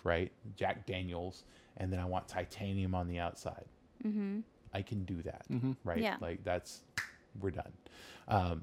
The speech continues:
Speaker 1: so tell me what size. If you don't know what size, I'll send you a little ring sizer. We'll figure it out. And then, right, get all that perfect, 'cause you can't resize titanium.
Speaker 2: Yeah.
Speaker 1: You can grind out wood a little bit. Um, but yeah, you can, you can do that real fast, right?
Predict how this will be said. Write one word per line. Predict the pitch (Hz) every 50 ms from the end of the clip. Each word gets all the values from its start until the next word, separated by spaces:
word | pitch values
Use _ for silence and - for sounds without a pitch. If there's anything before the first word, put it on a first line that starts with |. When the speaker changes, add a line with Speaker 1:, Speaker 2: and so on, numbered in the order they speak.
| 82 90 -
Speaker 1:
so | - - 95
tell | 90 - - 104
me | 98 92
what | 90 - - -
size. | - 139 143 139 131 127 - - - - - -
If | - -
you | 92
don't | 92 92 87
know | - 104
what | 101 92 -
size, | - 101 98 95 92 - -
I'll | 92
send | - - 95 82 80
you | 82
a | 85
little | 85 85 85
ring | 90 123 135
sizer. | 117 - 110 110 110 104 110 107 101 - - - - - - - - - -
We'll | 101 98
figure | - - 101 92 95
it | 90
out. | 90 85 85 - - - - - - - - -
And | - 95 87
then, | 85 82 82 82 85 90 - - -
right, | 87 85 85 - - - - - - - -
get | 92 87
all | 85 87 87
that | 92 - -
perfect, | - 95 85 - - -
'cause | - -
you | 92 -
can't | - - 82 - 90
resize | 90 85 82 - 87 85 85 85 -
titanium. | - - 87 87 - - 90 85 82 82 82 82 82 80 82 90 - - - - - - - -
Speaker 2:
Yeah. | 208 208 202 190 185 190 202 - - -
Speaker 1:
You | 92
can | 90 90 90
grind | - - 90 87 107 -
out | - - -
wood | - 90 85 -
a | -
little | - - -
bit. | 80 82 - - - - - - - - - - -
Um, | 127 123 113 101 90 90 113 127
but | 143 170
yeah, | 185 160 104 101
you | 101 107 110
can, | - 117 107 -
you | - 113 110
can | 120 107
do | 104 107
that | 98 95 98 98
real | 98 95 90
fast, | - - - - - - - - - -
right? | 95 90 92 95